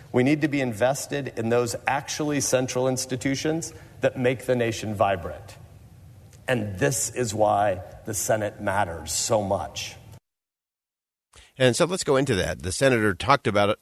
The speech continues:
Speaker 2: the institution that he has been part of, the United States Senate, and why the Senate could play and should play an important role in reviving America, while acknowledging currently it's badly broken.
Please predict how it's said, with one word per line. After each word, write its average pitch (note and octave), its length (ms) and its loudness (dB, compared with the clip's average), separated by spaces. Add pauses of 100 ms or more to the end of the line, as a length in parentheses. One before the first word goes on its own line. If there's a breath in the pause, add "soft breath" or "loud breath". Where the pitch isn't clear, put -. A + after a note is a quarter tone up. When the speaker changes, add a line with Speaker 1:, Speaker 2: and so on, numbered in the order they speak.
Speaker 2:
the F#2 400 -2
institution A#2 680 0
that G2+ 160 0
he G#2+ 200 2
has G#2 240 0
been G2 260 -2
part C3 280 4
of, A2+ 240 2 (380 soft breath)
the G#2+ 80 -4
United G#2 280 2
States - 280 0
Senate, B2 320 0 (260)
and F#2+ 240 0
why G#2 220 4
the A2+ 160 0
Senate A#2 480 -2
could G#3 300 -2
play F#2 340 -6
and G2+ 140 -6
should - 320 -2
play F#2+ 200 0
an F2+ 80 0
important G2+ 640 0
role A#2 400 6
in A2+ 300 -2
reviving A2+ 840 0
America, E2 680 -4 (440 soft breath)
while A2+ 240 4
acknowledging G#2+ 560 2
currently D#3 640 0 (400)
it's A#2 140 -8
badly F#2 360 0
broken. E2 480 -4